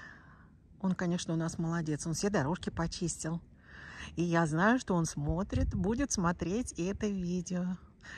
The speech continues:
Спасибо тебе, дорогой, что ты у нас есть, что ты к нам вернулся. Так что вот так вот. Нас, нас не бросили. Что вам ещё рассказать?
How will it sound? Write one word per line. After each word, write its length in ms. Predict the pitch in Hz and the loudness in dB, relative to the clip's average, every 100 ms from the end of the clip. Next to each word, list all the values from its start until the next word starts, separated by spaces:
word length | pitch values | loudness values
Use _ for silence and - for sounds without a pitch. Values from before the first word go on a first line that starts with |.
| - | -14
Спасибо 480 | - 180 - 214 190 | -2 0 2 2 2
тебе, 160 | 175 | 0
дорогой, 580 | 160 160 165 170 156 160 - - - - - - - - - - - - - - - - - - | 0 0 0 -2 -4 -6 -12 -20 -20 -20 -20 -20 -20 -20 -20 -18 -16 -14 -12 -12 -14 -20 -20 -14
что 200 | - 156 | -4 0
ты 180 | 190 | 2
у 80 | 247 | 4
нас 300 | 208 196 - | 4 2 -2
есть, 440 | 156 151 156 - - - | -2 -2 -2 -6 -10 -14
что 200 | - 170 | -6 -6
ты 340 | - 233 294 | -2 2 2
к 100 | - | 0
нам 300 | 190 208 208 | 0 0 0
вернулся. 720 | 208 208 185 170 175 - 170 160 - - - - - - - - - - - - - - - - - - - - | -2 0 0 2 0 -2 -4 -6 -14 -20 -20 -20 -20 -20 -20 -20 -20 -20 -20 -20 -20 -20 -18 -16 -14 -16 -18 -6
Так 180 | 240 - | -6 -6
что 180 | - 277 | -4 -4
вот 160 | 285 | -2
так 260 | - 226 - | -4 -4 -2
вот. 240 | 214 - - - - - - - - | -4 -4 -14 -20 -20 -20 -20 -10 0
Нас, 380 | 196 208 - - - - - - | 2 2 -2 -12 -16 -18 -16 0
нас 360 | 190 247 277 | 6 6 6
не 200 | 254 254 | 4 6
бросили. 960 | 262 214 202 208 214 - 226 214 208 214 - - - - - - - - - - - - - | 6 4 4 6 6 4 0 0 0 0 -4 -14 -16 -16 -14 -16 -16 -20 -20 -20 -16 -12 -10
Что 220 | - 294 | -6 -2
вам 240 | 320 240 190 | 2 4 4
ещё 240 | - 202 | 4 2
рассказать? 720 | 185 - 196 185 185 170 - | 0 0 0 0 0 0 -2